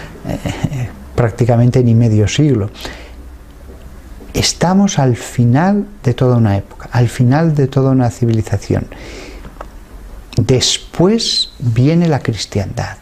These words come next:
después viene el triunfo completo de Dios sobre la tierra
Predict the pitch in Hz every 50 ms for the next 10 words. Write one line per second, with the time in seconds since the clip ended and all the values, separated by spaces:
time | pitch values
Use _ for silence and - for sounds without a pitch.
0 | - - - - - - - - 135 131 135 131 135 139 143 147 156 156 151 -
1 | - - - - - - - 127 120 113 107 - - - 127 135 147 170 175 175
2 | 175 165 - - 165 165 170 175 170 170 - - - - - - - - - 123
3 | 113 113 113 113 110 - - 120 131 147 156 151 - - 151 147 151 156 - -
4 | - - - - - - - - - - - - - - - - - - - -
5 | - 123 117 104 123 127 139 139 - - 127 117 117 113 107 104 98 95 - 92
6 | 90 87 - - -